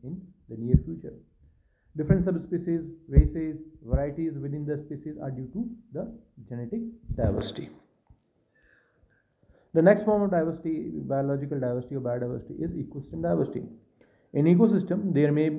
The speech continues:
exist different land forms, each of which support different and specific vegetation. Ecosystem diversity,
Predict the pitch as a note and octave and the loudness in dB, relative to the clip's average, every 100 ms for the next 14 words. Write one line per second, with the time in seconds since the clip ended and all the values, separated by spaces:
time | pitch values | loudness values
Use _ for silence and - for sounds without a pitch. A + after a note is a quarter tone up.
0 | - B2+ B2 D3+ D3+ C#3 D3 C3 B2+ C#3+ | 0 0 2 -2 0 -2 0 2 4 4
1 | C3+ C3 B2+ - C#3 C3 C#3 C3 C3+ B2+ | 2 0 0 -4 -4 0 2 2 2 -2
2 | - - - B2 B2 A2+ - B2 B2 A#2 | -4 -8 2 4 4 0 0 0 0 -2
3 | A#2 A#2 A#2 A2+ A#2+ A#2+ A2+ A#2 A#2 A2 | -4 -2 -4 -2 -2 2 2 2 2 2
4 | G#2+ G#2+ A2+ - - _ _ _ - D3 | 0 -4 -6 -12 -20 _ _ _ -2 4
5 | G3 F#3 F#3+ F3 D#3 D#3 D3+ D3+ D3+ - | 4 4 4 6 6 6 0 2 4 2
6 | - | -2